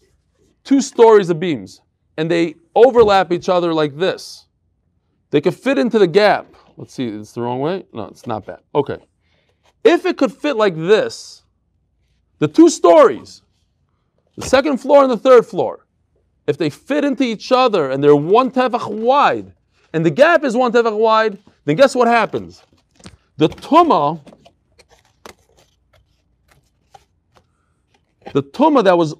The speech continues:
underneath one beam over here spreads everywhere. It's as if the entire ceiling is closed. 'Cause we do Chavoid Rami,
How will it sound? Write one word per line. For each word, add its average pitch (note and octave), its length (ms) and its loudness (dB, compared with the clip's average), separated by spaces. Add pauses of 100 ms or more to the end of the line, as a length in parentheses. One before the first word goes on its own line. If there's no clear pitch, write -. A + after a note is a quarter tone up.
(120)
underneath A#3+ 720 -2
one F3 380 -2
beam A#3 280 0
over G3 200 6
here A3 580 2 (840)
spreads G#3+ 960 0 (140)
everywhere. D3+ 600 0 (840)
It's D#3 200 -2
as F3 240 0
if A#3 520 0 (480)
the B2+ 180 0
entire A#3 720 -4
ceiling A3 440 -4
is D#3+ 140 -8
closed. D#3 500 -6 (480)
'Cause E3+ 220 -2
we F3 80 -4
do C4 160 -4
Chavoid G#3+ 440 -2
Rami, A3+ 480 -6